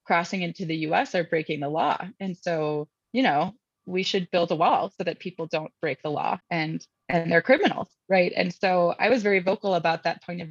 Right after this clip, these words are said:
view. It's kinda hard to believe now, but yeah, that's, that's where I was at that time in my life.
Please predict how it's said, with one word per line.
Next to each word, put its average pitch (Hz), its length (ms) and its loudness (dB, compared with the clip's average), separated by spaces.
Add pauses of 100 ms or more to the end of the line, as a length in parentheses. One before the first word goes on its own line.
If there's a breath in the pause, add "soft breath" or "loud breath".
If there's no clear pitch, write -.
view. 175 400 -2 (300)
It's 220 160 -8
kinda 220 240 -4
hard 214 200 -2
to 208 100 -6
believe 185 320 -2
now, 175 280 -4
but 170 200 0
yeah, 185 260 2
that's, 196 260 -2
that's 247 200 -2
where 285 100 2
I 277 80 4
was 277 220 2
at 285 140 0
that 180 120 -2
time 208 220 -4
in 208 80 -4
my 175 100 -2
life. 214 320 0